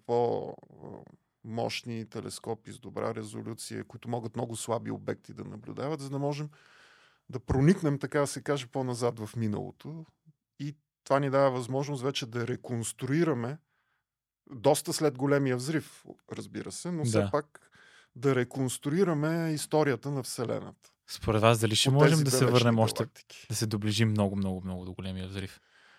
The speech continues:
Speaker 1: Ами тук има едно наблюдателно ограничение, защото тази,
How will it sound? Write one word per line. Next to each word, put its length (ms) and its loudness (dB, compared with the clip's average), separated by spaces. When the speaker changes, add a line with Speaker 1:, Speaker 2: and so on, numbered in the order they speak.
Speaker 1:
Ами 240 -2
тук 260 -8
има 200 4
едно 240 2
наблюдателно 800 2
ограничение, 840 -4
защото 520 -6
тази, 640 -2